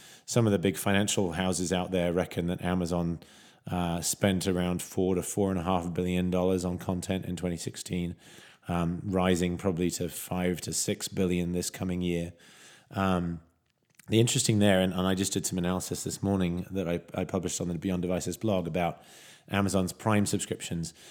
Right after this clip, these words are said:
My estimate is that Amazon only actually records about two and a half billion a year, or in twenty sixteen they recorded about two and a half billion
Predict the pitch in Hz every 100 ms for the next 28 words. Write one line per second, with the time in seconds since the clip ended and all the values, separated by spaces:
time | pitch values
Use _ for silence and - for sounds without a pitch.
0 | - - 113 117 120 - 117 107 92 92
1 | 101 95 - 104 104 98 98 98 95 82
2 | 95 85 - 110 87 85 82 - 104 90
3 | 98 95 101 98 90 82 82 90 87 82
4 | - - _ 92 90 87 - 98 90 107
5 | - 104 90 87 - 95 85 - 107 90
6 | 87 87 95 90 85 82